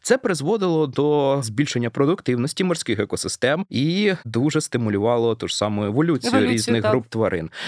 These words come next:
Speaker 1: Так само гриби далі відігравали важливу роль. Вони, по-перше, допомогли рослинам вийти на сушу, причому це не просто така допомога, це от фактично вони взяли за руку і вивели їх із
Speaker 2: <laughs>
Speaker 1: води, тому що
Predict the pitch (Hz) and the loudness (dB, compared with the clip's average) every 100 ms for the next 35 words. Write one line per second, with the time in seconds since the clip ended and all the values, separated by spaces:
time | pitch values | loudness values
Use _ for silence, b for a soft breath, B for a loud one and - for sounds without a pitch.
0 | 151 - 143 - 302 254 165 165 185 131 | -6 -4 -2 0 0 2 0 0 0 0
1 | 185 202 170 131 131 135 135 151 147 127 | 0 0 0 -2 0 0 2 2 2 0
2 | 120 135 104 123 117 110 113 110 131 127 | 0 0 2 0 0 -2 -2 -2 0 0
3 | - 113 - 123 113 117 110 117 143 127 | 0 -2 -2 -6 -2 0 0 2 2 0
4 | 113 - 143 143 104 131 120 113 117 - | -2 0 0 0 0 0 0 -2 0 0
5 | 196 - 110 101 - 135 113 - 113 104 | -2 -2 -2 -2 0 0 -2 0 0 0
6 | 110 123 151 - 123 120 117 117 - - | 0 0 0 0 -4 -2 0 -2 -2 -4
7 | 117 117 110 147 117 107 - 110 104 - | -4 0 2 2 2 0 0 0 -2 -2
8 | 120 - 110 104 113 117 104 113 170 131 | -4 -2 -2 0 0 0 0 0 0 -2
9 | 113 98 147 107 98 98 113 240 214 - | 0 2 2 2 0 0 -2 0 2 2
10 | 113 139 190 262 240 - 117 120 131 - | 2 2 0 -2 -8 -4 -2 0 0 -2
11 | - 123 120 117 | 0 2 2 2